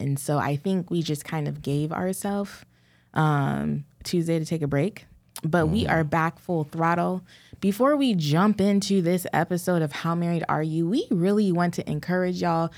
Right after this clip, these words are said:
Speaker 1: not to miss out on the How Married Are You live event.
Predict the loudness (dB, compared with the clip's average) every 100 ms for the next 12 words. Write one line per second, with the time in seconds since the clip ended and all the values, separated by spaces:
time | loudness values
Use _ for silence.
0 | -18 -6 0 0 0 2 4 4 0 2
1 | 2 2 0 0 -2 0 0 2 0 0
2 | 0 -2 0 0 0 -2 -4 -2 0 0
3 | -2 -2 -4 -2 -4 -4